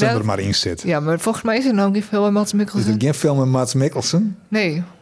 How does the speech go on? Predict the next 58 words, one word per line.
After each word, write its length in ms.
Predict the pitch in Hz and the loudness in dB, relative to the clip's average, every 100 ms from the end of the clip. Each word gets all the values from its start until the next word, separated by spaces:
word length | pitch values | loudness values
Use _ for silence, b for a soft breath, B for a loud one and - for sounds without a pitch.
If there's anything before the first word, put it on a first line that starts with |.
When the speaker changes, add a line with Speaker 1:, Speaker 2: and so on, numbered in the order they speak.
| _ | _
Speaker 2:
Waarom 200 | 117 113 | -2 0
heet 180 | 120 127 | 0 -2
het 100 | 117 | -2
dan 120 | 127 | 0
nog 100 | 117 | 2
Noordse 300 | 117 131 - | 2 2 -2
focus? 460 | - 135 147 165 180 | -4 0 0 0 0
Speaker 1:
Ja, 180 | 185 190 | 0 0
Speaker 2:
Dan 100 | 151 | -2
Speaker 1:
wat 100 | 156 | -2
Speaker 2:
kerst 140 | 117 | 0
toch 100 | - | -2
ik 80 | 147 | -2
wel 80 | 131 | 0
eens 100 | 117 | 0
wat 120 | 113 | 0
oors 200 | 123 143 | 2 2
dan 140 | 123 107 | 0 -2
dat 140 | 101 | -2
Mads 260 | 107 107 - | -2 -2 0
Mikkelsen 520 | 110 120 135 113 98 | -2 -2 -4 -2 0
Speaker 1:
Ja. 140 | 95 | 0
Speaker 2:
er 60 | 98 | 0
net 140 | 92 | -4
in 140 | 92 - | -6 -6
zit. 260 | - 85 | -8 -8
Speaker 1:
Inderdaad, 380 | - 185 202 185 | -2 0 2 0
er 140 | 190 214 | 0 0
is 120 | 190 | 0
wel 220 | 185 220 | 0 0
in 380 | 165 208 185 175 | 2 4 2 2
Noordse 500 | 165 165 180 208 - | 0 2 2 0 -4
film, 280 | 180 190 185 | -2 0 2
maar 120 | 170 | 2
Nick 240 | 165 175 180 - | 2 0 -2 -6
Cage, 480 | 170 165 175 - - | 0 0 0 -4 -8
Nicolas 460 | - 180 175 165 - | -2 -2 0 -2 -2
Cage, 320 | - 175 170 160 | 0 0 -2 -2
die 240 | 165 170 B B B B B B _ | -2 -2 B B B B B B _
speelt 520 | - - 226 233 226 | -10 -4 0 0 2
dat 160 | 214 214 | 0 0
hij 80 | 196 | 0
in 80 | 185 | -2
iedereen 300 | 180 208 208 | -2 0 0
zijn 120 | 170 | 0
dromen 380 | 165 190 233 262 | 0 0 0 0
komt 280 | 269 277 | 0 0
of 100 | 277 | -2
zo. 100 | 262 | 0
Speaker 2:
Ja. 240 | 285 285 - - | 0 0 -4 -6
Speaker 1:
Nou, 140 | 185 | -4
dat 100 | 180 | -4
is 100 | - | -6
krijg 200 | - 151 | -4 -2
wat 160 | 160 165 | -2 -2
voor 100 | 175 | 0
die 100 | 196 | 0
eigenlijk. 500 | 185 190 190 185 185 | 2 0 -2 -4 -6